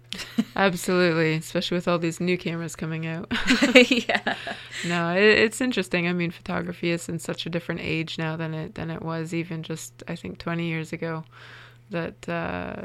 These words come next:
Speaker 2: there's so much that, that you can choose. Like, there's so many different angles that you can start with, you know?
Speaker 1: Yeah.
Speaker 2: Um, like iPhoneography, <laughs> for example.
Speaker 1: <laughs> Who ever thought that was gonna be a thing? Like,
Speaker 2: Yeah.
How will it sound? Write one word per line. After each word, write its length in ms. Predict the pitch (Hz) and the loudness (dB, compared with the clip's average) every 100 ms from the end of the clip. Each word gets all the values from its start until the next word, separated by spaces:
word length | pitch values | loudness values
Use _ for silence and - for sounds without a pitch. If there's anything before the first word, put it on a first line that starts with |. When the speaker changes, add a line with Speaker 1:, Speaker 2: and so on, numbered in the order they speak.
| - - - - | -12 -12 -14 -10
Speaker 2:
there's 500 | - 170 - - - - - - - - - - - - | -8 -6 -8 -14 -16 -20 -20 -20 -20 -20 -20 -20 -20 -20
so 220 | - 190 | -6 -2
much 320 | 170 - - | -2 -4 -8
that, 200 | 180 180 - - - - - - - - - | -8 -8 -10 -20 -20 -20 -16 -16 -16 -14 -6
that 140 | - | -6
you 120 | 147 170 | -4 -8
can 340 | - 156 170 - - | -8 -10 -12 -16 -12
choose. 520 | - 180 165 - - - - - | -2 0 0 -4 -14 -16 -20 -8
Like, 160 | 175 | -6
there's 120 | 190 190 | -4 -4
so 100 | 190 | -2
many 120 | 175 | -2
different 280 | 165 - 165 | -2 -2 0
angles 380 | 160 160 165 | 0 0 -2
that 80 | - | -2
you 80 | 175 | -2
can 140 | 175 | -4
start 240 | 170 185 180 | -4 -2 -2
with, 300 | 175 175 - - - - - - - | -4 -6 -14 -20 -20 -20 -20 -20 -16
you 160 | 214 185 | -10 -8
know? 220 | 190 175 - - - | -6 -8 -10 -20 -10
Speaker 1:
Yeah. 340 | 185 165 175 - | -8 -8 -10 -10
Speaker 2:
Um, 520 | - 50 - - 180 - | -8 -8 -10 -12 -14 -10
like 180 | - - | -6 0
iPhoneography, 840 | 175 170 175 170 - 180 - 185 185 | 2 2 0 -2 -2 -4 -6 -6 -4
<laughs> 140 | - | 0
for 160 | 220 202 | 2 2
example. 480 | 220 - - 190 - | 0 -4 -6 -8 -8
Speaker 1:
<laughs> 540 | - 226 - 240 - - | -2 -2 -2 -6 -8 -12
Who 300 | - 254 359 | 0 4 4
ever 200 | 359 349 | 2 -2
thought 300 | 262 240 233 | -4 -4 -4
that 220 | 202 202 | -6 -6
was 100 | 233 | -6
gonna 180 | 208 175 | -6 -6
be 160 | 170 170 | -6 -8
a 80 | 165 | -6
thing? 400 | 165 156 160 170 | -6 -4 -4 -6
Like, 340 | 165 165 - | -6 -6 -8
Speaker 2:
Yeah. 220 | - 165 | -6 -4